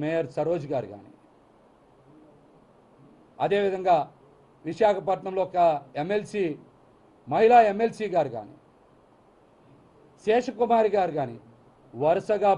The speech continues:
బయటకు వచ్చి జనసేన పార్టీలో జరుగుతున్నటువంటి అక్రమాలని, బ్రోకర్ల గురించి మాట్లాడుతుంటే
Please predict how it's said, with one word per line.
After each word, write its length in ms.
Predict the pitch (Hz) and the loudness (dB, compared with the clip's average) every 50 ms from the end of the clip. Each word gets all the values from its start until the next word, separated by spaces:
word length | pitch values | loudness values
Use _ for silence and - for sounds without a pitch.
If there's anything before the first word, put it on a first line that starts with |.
| 139 123 | 0 0
బయటకు 340 | 175 185 202 - 226 226 156 208 | 0 0 0 -2 -4 -4 -2 -4
వచ్చి 240 | 202 202 - 214 196 180 156 - - - - - _ _ _ - - - | -4 -2 0 0 0 0 0 -4 -12 -20 -20 -20 _ _ _ -16 -4 0
జనసేన 420 | 214 214 233 247 240 - 247 240 240 226 233 - | 0 2 2 0 0 0 0 2 2 0 2 2
పార్టీలో 360 | 226 226 226 - 226 226 226 202 143 | 2 2 2 0 0 0 0 0 2
జరుగుతున్నటువంటి 640 | 214 220 220 220 220 - 220 220 214 214 220 208 208 208 190 | 2 0 0 0 -2 -4 -4 -4 -4 -4 -4 -4 -4 -4 -4
అక్రమాలని, 580 | - - 226 226 214 214 208 196 196 190 180 160 156 - - _ - - - - - - - - - - | -2 -2 -2 0 0 0 0 -2 -2 -4 -6 -8 -10 -14 -20 _ -20 -20 -20 -20 -20 -20 -20 -20 -10 -2
బ్రోకర్ల 520 | - 208 233 262 269 269 277 277 262 269 254 214 254 | 2 4 6 6 4 4 2 2 4 4 4 2 2
గురించి 360 | 247 254 226 170 - 262 247 233 214 208 - - _ _ - 135 147 170 | 0 -4 -4 -4 0 4 4 4 4 2 -2 -18 _ _ -12 -6 -4 0
మాట్లాడుతుంటే 800 | 202 233 240 - 220 240 226 226 220 220 202 202 202 214 202 | 0 0 0 2 4 4 4 4 4 -2 -4 -4 -2 -2 -2